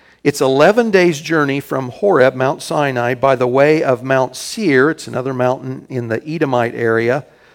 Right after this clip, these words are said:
"to Kadesh Barnea." So basically he says,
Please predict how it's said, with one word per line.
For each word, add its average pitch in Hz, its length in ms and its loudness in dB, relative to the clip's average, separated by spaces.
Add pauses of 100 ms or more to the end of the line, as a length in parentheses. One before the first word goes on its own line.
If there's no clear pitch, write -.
(100)
"to 151 160 -2
Kadesh 165 560 2
Barnea." 135 520 0
So 139 140 -6
basically 175 480 2
he 147 120 -2
says, 147 400 4